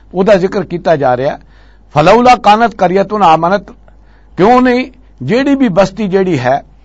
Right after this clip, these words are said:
آمَنَتْ جدوں نے ایمان لے آئی، فَنَفَعَ ایمانھا،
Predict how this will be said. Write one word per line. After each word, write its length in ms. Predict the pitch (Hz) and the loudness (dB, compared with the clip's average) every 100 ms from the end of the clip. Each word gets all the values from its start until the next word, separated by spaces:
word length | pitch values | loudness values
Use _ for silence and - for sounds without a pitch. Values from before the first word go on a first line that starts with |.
| _ _ | _ _
آمَنَتْ 500 | 147 185 226 233 220 | 2 4 4 2 0
جدوں 360 | 175 185 202 214 | -4 -2 0 0
نے 160 | 196 170 | 0 -2
ایمان 320 | 151 147 190 | 0 2 2
لے 120 | 175 | 2
آئی، 260 | 156 170 175 - | 2 2 -4 -12
فَنَفَعَ 440 | - 151 196 175 196 | -4 0 0 2 2
ایمانھا، 640 | 156 151 143 170 135 131 | 4 2 0 0 0 0